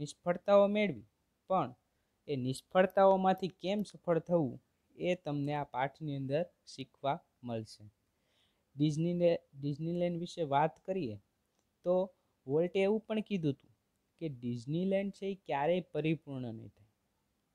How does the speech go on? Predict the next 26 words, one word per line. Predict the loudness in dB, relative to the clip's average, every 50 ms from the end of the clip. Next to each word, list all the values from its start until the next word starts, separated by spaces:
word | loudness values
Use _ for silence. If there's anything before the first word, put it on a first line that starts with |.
| _ _ -6
ક્યારેય | -4 -2 -2 0 0 0 0 -2 -2
એ | -4 _ _ _ _ _ _ _ _ -4
પૂરેપૂરું | 0 2 2 2 2 0 -4 -4 -2 -2 0
નહીં | -2 -2 -4 -6
થાય. | -8 _ -20 -20 _ _ _ _ _ _ _ -14
એના | -10 -8 -6
માટે | -4 -4 -4 -4 -2 0 0 0 0 _ _ _ _ _ _ _ _ _ _ _ _ _ _ _ _ _ _
ક્યારેય | 2 2 4 4 4 2
રસ્તો | 2 2 0 0 -2 _ -4 -4 -4
છે, | -2 -4 -6 -6
એ |
બંધ | -4 -4 -2 -2 -2 0
નહીં | 0 -2 -2 -2 -4
થાય, | -4 -8 -14 -20 -20 _ _ _ _ _ _ _ _ -16
એ | -14
સતત | -8 -6 -4 -4 -4 -2 -2 -2 -2 0
વિકસતું | -2 -2 0 2 2 0 0 -2 _ -8 -6 -6
રહેશે, | -6 -8 -8 -12 -16 -16 _
સતત | -10 -10 -10 -8 _ -2 -2 -2 -2 -4
એમાં | -8 -8 -6 -8 -6
કંઈક | -4 -2 -2 -2 -4 -4
ને | -6 -6 -4
કંઈક | 0 0 0 0 -2 -6
નવીન | -6 -2 0 2 2 0 0
ઉમેરાતું | -4 -6 -4 -2 -2 0 0 0 -2 -2 -6 -12 -10
રહેશે. | -10 -10 -10 -14 -20